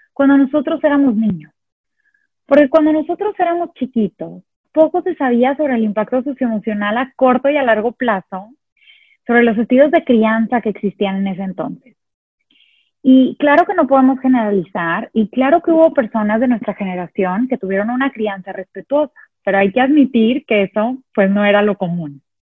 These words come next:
Y ahora que tenemos más información al alcance, pues podemos aprovechar esta información, prepararnos mucho más y ser mucho más conscientes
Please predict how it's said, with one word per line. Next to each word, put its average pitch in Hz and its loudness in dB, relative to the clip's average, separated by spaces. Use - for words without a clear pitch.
Y 269 2
ahora 320 0
que 427 -4
tenemos 269 2
más 269 4
información 254 0
al 233 -2
alcance, 196 -6
pues 240 -6
podemos 277 0
aprovechar 285 0
esta 302 -2
información, 202 -4
prepararnos 233 0
mucho 302 0
más 196 -4
y 262 4
ser 294 2
mucho 330 -2
más 294 2
conscientes 254 -2